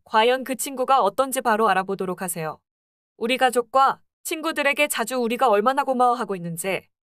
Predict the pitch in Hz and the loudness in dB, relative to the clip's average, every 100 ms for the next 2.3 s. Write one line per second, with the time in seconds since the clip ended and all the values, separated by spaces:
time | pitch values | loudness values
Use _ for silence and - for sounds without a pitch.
0 | _ 254 247 294 208 226 302 311 330 285 | _ -4 0 2 4 2 0 0 0 2
1 | 254 233 208 175 165 185 - 180 190 214 | 0 -2 -4 -6 -6 -8 -2 0 0 -2
2 | 185 165 | -6 -8